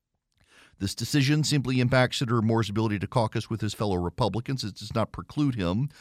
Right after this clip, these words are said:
from representing his constituents as an elected state senator. The majority caucus understands we are stronger when unified and hope Senator Moore will rejoin us in the future." Now, what's this about? So,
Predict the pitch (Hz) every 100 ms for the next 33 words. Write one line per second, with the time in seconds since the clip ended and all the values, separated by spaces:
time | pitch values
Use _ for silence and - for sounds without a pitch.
0 | - _ - 117 104 110 120 104 110 95
1 | 98 - 95 - - 139 - 95 110 -
2 | 104 113 107 95 101 - 92 - 101 98
3 | - 101 78 67 - _ _ _ _ _
4 | _ 104 95 120 123 123 147 135 151 143
5 | 127 110 - 127 135 131 117 113 101 107
6 | - 135 147 143 117 113 139 151 143 139
7 | 120 120 151 - 110 110 110 110 104 101
8 | 101 95 104 98 82 85 - 85 - 82
9 | - - - 123 113 95 - - 156 -
10 | 160 - 117 92 - 151 131